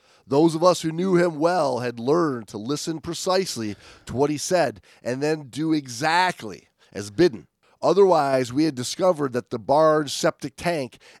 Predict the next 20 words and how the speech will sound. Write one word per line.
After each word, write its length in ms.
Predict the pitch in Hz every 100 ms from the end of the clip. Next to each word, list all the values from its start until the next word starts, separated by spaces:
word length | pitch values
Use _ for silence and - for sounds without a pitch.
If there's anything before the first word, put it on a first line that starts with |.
| -
emptied 400 | 151 - 170 143
a 60 |
ton 440 | - - 151 165 170
of 140 | 139
effluent 580 | 131 - 156 208 160 117
on 140 | 107
top 320 | 95 143 147
of 120 | 127 117
you, 320 | 190 165 120 - - -
or 160 | 127
a 60 | 135
blast 560 | 101 135 156 165 156 170
of 120 | 139
compressed 540 | 160 - 180 175 - -
air 500 | 175 190 175 131 107 _ - -
removed 580 | 127 139 185 196 165 139
all 440 | 143 151 170 180
body 420 | 156 175 175 175
hair 380 | 151 135 113 95
and 140 | 95